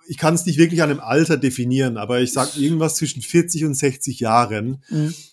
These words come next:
Speaker 1: Da sind gewisse Dinge schon passiert, wie Familie, wie Kinder, und das nenne ich jetzt die Lebensmitte als Wendepunkt vielleicht sogar.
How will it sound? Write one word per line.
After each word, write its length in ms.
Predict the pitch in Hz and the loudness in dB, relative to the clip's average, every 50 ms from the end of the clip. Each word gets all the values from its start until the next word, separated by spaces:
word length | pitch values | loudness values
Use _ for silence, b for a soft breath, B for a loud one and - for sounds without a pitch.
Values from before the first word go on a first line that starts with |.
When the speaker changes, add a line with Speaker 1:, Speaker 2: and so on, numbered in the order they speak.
| B _ _ | B _ _
Speaker 1:
Da 100 | - 123 | -2 0
sind 200 | - 180 180 156 | 0 2 2 2
gewisse 280 | 160 165 175 170 156 | 4 4 2 2 2
Dinge 260 | 127 165 156 156 151 | 4 4 4 4 4
schon 180 | 143 - 143 123 | 2 2 0 0
passiert, 440 | 123 120 113 - - 160 170 156 131 | 0 -2 -2 0 4 6 6 6 4
wie 100 | 131 131 127 | 2 -2 -2
Familie, 580 | - - 131 139 160 170 160 160 160 156 139 | 0 0 2 2 4 4 4 4 4 4 4
wie 80 | 123 113 | 2 -2
Kinder, 560 | - - 160 160 160 165 160 156 156 151 139 | -2 2 2 2 2 4 2 2 2 2 0
und 140 | 127 127 123 | 0 -2 -2
das 160 | 131 127 - | -2 -2 -2
nenne 140 | 139 131 139 | 0 0 0
ich 100 | 135 135 | 0 0
jetzt 240 | 147 135 131 - - | -2 -4 -4 -6 -6
die 100 | 131 131 | -4 -4
Lebensmitte 760 | 120 107 110 117 127 147 135 - - 127 123 123 - 123 123 123 | -2 0 2 2 2 0 0 -2 0 0 0 0 0 -2 -4 -2
als 380 | 117 110 113 - - - 110 104 | -2 -2 -2 -2 -2 -2 -2 -2
Wendepunkt 640 | 113 113 131 135 135 127 - - 135 120 120 110 | -2 0 0 0 -2 -2 -2 -2 -4 -4 -4 -4
vielleicht 380 | - - 107 104 98 95 - - | -8 -8 -8 -8 -8 -10 -10 -12
sogar. 440 | - - 98 - 104 98 101 92 | -14 -14 -14 -14 -12 -12 -12 -14